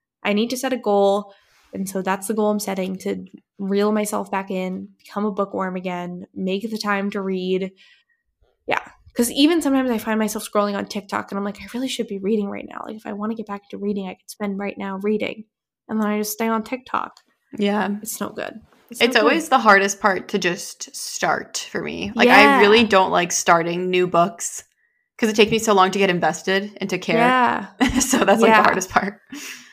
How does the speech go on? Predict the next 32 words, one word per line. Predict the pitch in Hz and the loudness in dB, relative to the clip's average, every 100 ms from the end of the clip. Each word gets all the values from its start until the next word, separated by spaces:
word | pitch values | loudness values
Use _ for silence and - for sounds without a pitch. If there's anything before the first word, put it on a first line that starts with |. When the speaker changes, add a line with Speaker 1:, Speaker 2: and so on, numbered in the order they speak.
| - | -8
Speaker 1:
Yeah. | 208 202 - 214 - _ _ _ _ _ _ _ _ _ - | -2 0 0 -2 -6 _ _ _ _ _ _ _ _ _ -4
Speaker 2:
Um, | 208 202 196 - | 0 2 2 0
I | |
said | 208 220 | 0 0
this | 311 247 | -2 2
last | 220 202 - | 4 4 2
year | 196 | 0
for | 190 190 | 2 -6
sure, | 180 180 170 175 | -2 0 2 0
and | 180 | 0
it | 175 | 0
didn't | 180 185 | -2 0
happen. | 170 170 170 | -2 -2 -8
So | 170 175 | -6 -2
bringing | 185 202 214 | 0 0 2
it | |
over | 196 190 190 | 2 2 -2
to | - 180 175 175 | 0 2 2 0
this | 180 180 185 | -2 -2 0
year's | 175 175 | -2 0
bucket | 180 180 180 | -2 -2 0
list, | 180 180 - - - - - | 0 0 -6 -14 -20 -20 -2
I | 208 | 2
wanna | 208 269 | 4 2
try | 277 330 | 2 2
skiing | 330 - 226 214 202 | 2 -4 0 2 4
again. | 196 180 175 185 196 | 4 4 4 0 0
And | 202 190 185 180 180 - | 2 4 4 2 0 0
I've | 190 | 0
mentioned | 196 202 233 | 0 -2 -2
this | 233 226 | -2 -2
before, | 220 208 185 180 190 | -4 2 4 4 2